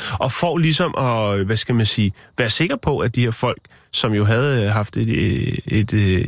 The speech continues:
hjerteanfald, at det, de sagde, var rigtigt, jamen, så har man selvfølgelig også, øh, fået fat i de, øh, læger, som var til stede i rummet, for ligesom at få verificeret, jamen, var det rent faktisk det, der skete, eller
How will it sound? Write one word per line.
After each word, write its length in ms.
hjerteanfald, 580
at 160
det, 140
de 80
sagde, 300
var 80
rigtigt, 300
jamen, 120
så 120
har 60
man 140
selvfølgelig 360
også, 320
øh, 200
fået 220
fat 400
i 80
de, 280
øh, 440
læger, 380
som 200
var 80
til 160
stede 480
i 60
rummet, 360
for 180
ligesom 260
at 80
få 120
verificeret, 720
jamen, 180
var 120
det 140
rent 200
faktisk 400
det, 120
der 60
skete, 500
eller 240